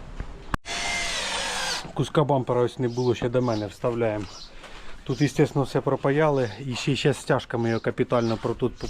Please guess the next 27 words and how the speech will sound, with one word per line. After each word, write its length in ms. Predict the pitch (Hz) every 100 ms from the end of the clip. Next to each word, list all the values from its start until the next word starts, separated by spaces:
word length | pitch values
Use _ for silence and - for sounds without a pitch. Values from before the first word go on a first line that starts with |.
| -
постягуємо. 640 | 123 - 165 123 110 107 - - - - -
Воно 200 | 147 143
знизу, 320 | 135 165 127
в 60 | 117
принципі, 380 | 135 123 123 139
його 140 | 127
видно 220 | 123 123
не 100 | 120
буде. 240 | 113 110 139
Видно 260 | 143 123
буде 200 | 123 120
тільки 240 | 113 123 127
отут 260 | 117 113
оцю 220 | 113 -
часть, 380 | 110 156 117 - - - - - -
чуть-чуть, 340 | 127 104 113
ну 80 | 123
то 120 | 117
чепуха. 500 | 113 - - 104 107 - - - - - - - - - - - - - - - - - - -
На 140 | 139
фарі 300 | 131 156 131
знизу 300 | 123 123 127
кронштейни 500 | 123 123 120 135 123
були 220 | 120 123 123
отламані 460 | 123 123 120 120
до 120 | 123
мене. 260 | 131 127 107